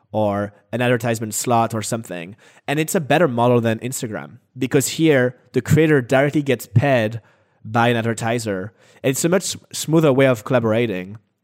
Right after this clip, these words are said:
And so, yeah, that's, that's kind of what I think is the future. It's like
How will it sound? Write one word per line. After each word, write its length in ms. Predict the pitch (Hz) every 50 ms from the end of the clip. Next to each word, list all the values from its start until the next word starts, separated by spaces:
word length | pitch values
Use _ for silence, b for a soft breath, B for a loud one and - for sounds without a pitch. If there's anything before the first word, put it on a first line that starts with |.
| _ _ _ b b b b
And 140 | 135 147 143
so, 160 | - - 151
yeah, 200 | 143 151 180 156 - - _ _
that's, 220 | 131 127 - -
that's 200 | - - - -
kind 180 | - - 143 139
of 240 | 127 120 110 - _ _
what 140 | 120 123 120
I 80 | 120
think 220 | 117 - 135 117 127
is 100 | 110 107
the 100 | 123 107
future. 400 | - - 131 123 - 160 156 147
It's 160 | 139 - -
like 240 | 127 113 107 -